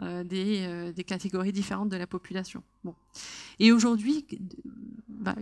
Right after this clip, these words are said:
qu'est-ce que ça révèle en fait, ces débats sur la non-mixité, notamment sur la non-mixité raciale ? Ça révèle en fait, euh, voilà, une attention, mais, euh,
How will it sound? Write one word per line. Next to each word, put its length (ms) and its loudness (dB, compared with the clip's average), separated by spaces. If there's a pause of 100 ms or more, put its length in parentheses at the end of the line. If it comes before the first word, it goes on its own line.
qu'est-ce 180 4
que 80 4
ça 140 4
révèle 400 2
en 100 -10
fait, 480 -12
ces 220 -4
débats 260 2
sur 180 -4
la 120 -6
non-mixité, 760 -4
notamment 480 -6
sur 140 -4
la 80 -4
non-mixité 720 -6
raciale ? 480 -6 (960)
Ça 200 2
révèle 360 6
en 80 -2
fait, 360 -2
euh, 180 -6 (460)
voilà, 200 4
une 140 -8
attention, 720 -2
mais, 240 -6 (480)
euh, 500 -6